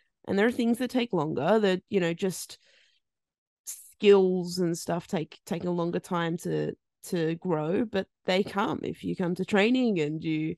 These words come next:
commit and you learn and you just, you just get better at them over time. It's not linear. You're not gonna be, it's not a steady progression, but over time you get better.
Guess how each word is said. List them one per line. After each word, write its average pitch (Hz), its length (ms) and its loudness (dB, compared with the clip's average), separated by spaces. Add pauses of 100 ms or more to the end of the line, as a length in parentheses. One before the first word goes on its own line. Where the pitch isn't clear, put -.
(540)
commit 220 360 4
and 165 200 0
you 156 200 -2
learn 202 460 2
and 156 300 -4 (600)
you 185 140 -6
just, 196 320 -2 (320)
you 185 100 -14
just 165 220 -12 (220)
get - 180 -4
better 196 280 2
at 170 120 0
them 180 220 -4
over 170 220 -2
time. 185 420 -2
It's - 160 -12
not 233 140 4
linear. 208 460 6 (560)
You're 196 140 2
not 185 140 2
gonna 190 220 0
be, 175 360 -2 (100)
it's - 120 -14
not 196 100 0
a 190 60 -4
steady 220 540 2
progression, 196 680 -2
but 180 240 -2
over 180 200 -6
time 220 460 -2 (840)
you 226 160 0
get 262 160 4
better. 170 320 2